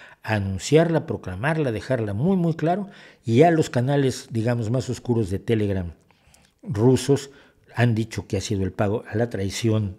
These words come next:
de Prigozhin, que quede muy claro cuál es el futuro de todos los que se le opongan. Tiene que reafirmar su, su fuerza desde el veintitrés de junio, desde aquel mo-, desde el momento en que tomó Rostov,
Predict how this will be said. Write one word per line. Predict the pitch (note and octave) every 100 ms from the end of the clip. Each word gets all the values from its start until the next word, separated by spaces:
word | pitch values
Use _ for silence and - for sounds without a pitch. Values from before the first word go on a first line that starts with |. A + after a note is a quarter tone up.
| -
de | G2+ G#2+
Prigozhin, | G#2 G2+ A2+ - E3 D#3+ - - - - - _
que | -
quede | - D#3 D3
muy | C3+ D3
claro | C#3+ C#3+ E3 E3 - _
cuál | - A#2 B2
es | C3 -
el | G#2
futuro | - G2+ A#2+ B2+ B2+
de | G2
todos | - G#2+ G2 G2+
los | F#2+
que | -
se | G2
le | F#2
opongan. | E2+ G2 F2+ E2+ -
Tiene | C#3+ F#3 G#3
que | - C#3
reafirmar | C#3 D3 C3 D3+ D3
su, | C#3+ B2 C3+
su | -
fuerza | G2+ D3 D3 - D#3 - - - -
desde | A2+ D3 C#3
el | G#2+
veintitrés | F#2+ F#2 G2 A2+
de | A2
junio, | - D#3+ D#3
desde | F#2
aquel | F#2 A#2
mo-, | G#2+
desde | A#2+ F#2
el | G2
momento | F#2+ F#2+ C3 C#3 G#2
en |
que | G2 -
tomó | G2 G#2
Rostov, | G#2 G#2+ G#2+ G2+